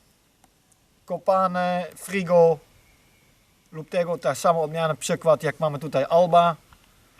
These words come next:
E, tu trudno mi powiedzieć, tu jest różnica w ilości, e, plon, ale wcześniej i pewność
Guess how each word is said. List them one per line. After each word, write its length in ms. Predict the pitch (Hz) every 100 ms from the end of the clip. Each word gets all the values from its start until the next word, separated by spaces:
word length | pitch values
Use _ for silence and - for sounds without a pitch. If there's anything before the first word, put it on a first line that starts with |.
| _ _ _ _ _ _ _ _ -
E, 300 | 156 156 147
tu 180 | - 160 160 156 151 131
trudno 260 | 165 175 170
mi 120 | 160
powiedzieć, 400 | 147 165 151 139
tu 80 | 156
jest 200 | 156 -
różnica 380 | 147 160 147
w 60 | 120
ilości, 340 | 156 156 -
e, 140 | 156 147 151 147 147 147 143 139
plon, 300 | - 160 156 151 _ _ -
ale 220 | 151 147
wcześniej 600 | - 180 - 170 156 151 _ _ _ _ - - 254
i 100 | 147
pewność 520 | - 131 160 156 -